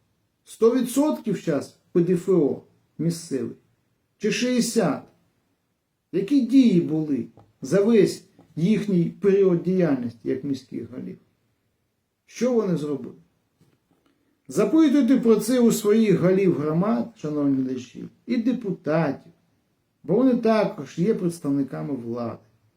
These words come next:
І вони мають все робити для того, щоб громада була успішною, спроможною, і щоб люди відчували,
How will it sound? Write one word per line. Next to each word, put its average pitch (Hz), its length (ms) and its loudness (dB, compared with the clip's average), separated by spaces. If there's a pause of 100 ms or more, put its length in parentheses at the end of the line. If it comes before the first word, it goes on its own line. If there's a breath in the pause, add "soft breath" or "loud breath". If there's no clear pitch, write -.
(640)
І 160 40 -4
вони 262 240 2
мають 233 320 2
все 214 340 0
робити 151 440 0
для 160 120 0
того, 214 260 2
щоб 156 240 -4
громада 185 560 -2
була 160 240 -2
успішною, 180 720 -4
спроможною, 170 840 -2 (1900)
і 170 80 -6
щоб 190 220 0
люди 214 500 0 (540)
відчували, 185 800 0